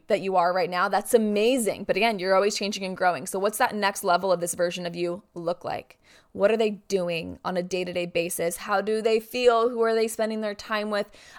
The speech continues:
I want you to get so, so, so, so, so, so clear because, and, like, I want you to really get clear on every single thing that you want.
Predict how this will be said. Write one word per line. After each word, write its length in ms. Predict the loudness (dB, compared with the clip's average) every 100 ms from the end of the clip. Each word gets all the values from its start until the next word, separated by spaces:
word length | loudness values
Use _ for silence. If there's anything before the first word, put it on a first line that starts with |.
| 0
I 60 |
want 260 | 2 2 0
you 80 | -2
to 60 |
get 200 | 0 0
so, 300 | 0 2 2
so, 300 | 4 2 2
so, 260 | 2 2 2
so, 260 | 2 0
so, 280 | 0 0 -2
so 220 | 0 -4 -4
clear 480 | -4 -2 0 0 -4 -16 _
because, 600 | -8 2 6 6 4 -8 -12 _ _ _ 0
and, 100 | 4
like, 140 | 4 6
I 120 | 6
want 240 | 8 4
you 100 | 4
to 120 | 2
really 320 | 2 4 4 6
get 160 | 2
clear 300 | 0 2 2
on 160 | 2 0 2
every 260 | 2 4 0
single 260 | 0 2
thing 280 | 2 0 0
that 100 | -2
you 240 | -2 -2 2
want. 440 | 4 4 2 -4